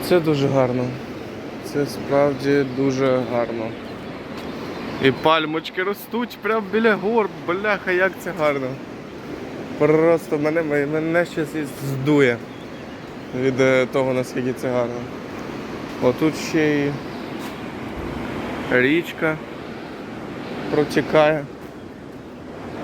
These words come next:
Дуже красиво. І тут якась тропа. По ній ми підемо. Щось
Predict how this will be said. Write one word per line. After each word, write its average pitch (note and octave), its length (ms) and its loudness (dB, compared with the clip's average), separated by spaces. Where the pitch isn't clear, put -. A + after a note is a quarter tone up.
Дуже C#3 260 2
красиво. C3+ 640 4
І B2 40 4
тут C#3+ 320 0
якась C#3+ 480 2
тропа. C#3+ 440 4
По B2+ 120 4
ній C#3 200 6
ми C#3+ 160 4
підемо. D#3 560 2
Щось D3 180 0